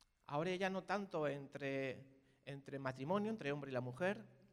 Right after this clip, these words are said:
sino también entre los propios hermanos. ¿Os acordáis de lo que pasó con Caín y con Abel?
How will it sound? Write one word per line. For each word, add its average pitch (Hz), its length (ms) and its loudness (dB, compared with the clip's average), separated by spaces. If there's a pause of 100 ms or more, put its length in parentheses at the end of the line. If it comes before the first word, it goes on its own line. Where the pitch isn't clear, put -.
(300)
sino 202 420 -2
también 214 340 2
entre 202 260 0 (100)
los 156 220 -2
propios 196 440 -6
hermanos. 113 540 -6
¿Os - 140 -6
acordáis 180 800 -2 (180)
de 165 120 0
lo 160 100 8
que 160 140 -2
pasó 160 340 -2
con 202 160 0
Caín 185 280 2
y 190 40 -2
con 165 180 -2
Abel? 220 300 4